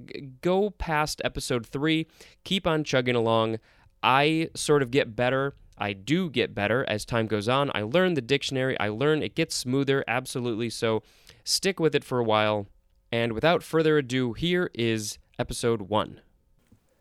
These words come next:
Hello, and welcome to the first episode of The Dictionary. That is literally what I will be reading to you. Number one, a, plural, A apostrophe S, or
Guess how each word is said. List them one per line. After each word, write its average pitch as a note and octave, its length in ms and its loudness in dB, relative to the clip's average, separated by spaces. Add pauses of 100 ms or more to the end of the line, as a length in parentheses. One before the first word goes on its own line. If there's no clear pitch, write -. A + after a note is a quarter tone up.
(140)
Hello, C#3+ 420 2
and A2+ 320 -4
welcome E3+ 440 0
to F#3+ 260 -4
the A2 400 -6
first - 520 -4
episode D#3+ 500 -2
of A#2 420 -4 (180)
The A#2 260 0
Dictionary. B2 800 -4 (360)
That A#2+ 340 -2
is A2+ 320 -6 (160)
literally G#3 840 -2 (360)
what A2+ 300 -2
I B2 140 0
will D3 140 -2
be D#3+ 140 -6
reading C#3+ 340 -6
to G#2+ 120 -16
you. C2 300 -12 (640)
Number C3 260 2
one, D3 320 2 (760)
a, C3 380 4 (720)
plural, C3+ 440 2 (220)
A E3 160 0
apostrophe D3+ 640 -4
S, - 280 -4 (100)
or B2+ 420 0